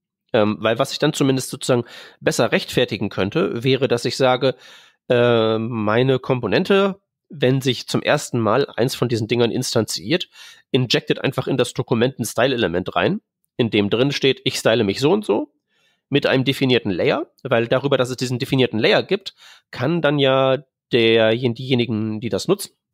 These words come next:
sozusagen definieren, wo sich der Layer in der Kaskade einsortiert. Und dann ist das nicht mehr ganz so übergriffig, dass meine Komponente einfach irgendwo ein Style-Ins-Dom rein injectet, ne? Dann habe ich einfach sozusagen die Möglichkeit, meinen Nutzern eine goldene Brücke zu bauen, um zu sagen, ich mach das jetzt hier, das ist nicht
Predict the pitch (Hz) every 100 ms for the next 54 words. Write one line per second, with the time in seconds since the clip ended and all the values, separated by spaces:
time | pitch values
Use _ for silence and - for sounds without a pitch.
0 | _ _ - _ _ - 151 147 135 131
1 | 143 147 147 185 156 131 156 139 120 135
2 | 151 - 143 135 - 127 - 127 120 104
3 | 185 151 - 123 196 - _ - - -
4 | 135 131 - - 147 147 - 139 151 -
5 | 143 185 131 - 110 143 135 123 123 123
6 | - 101 101 147 143 151 - - _ _
7 | - 131 131 151 147 123 120 - 143 95
8 | 90 107 98 98 101 92 92 - - -
9 | 170 269 _ - 104 143 156 139 - -
10 | 139 131 127 117 120 113 135 147 - 131
11 | 135 - - - 120 135 139 147 - 127
12 | 123 120 135 127 113 143 - - 98 87
13 | 113 123 107 123 113 131 - - - -
14 | 113 127 151 - 185 - 185 - 190 202
15 | 127 - 147 139 117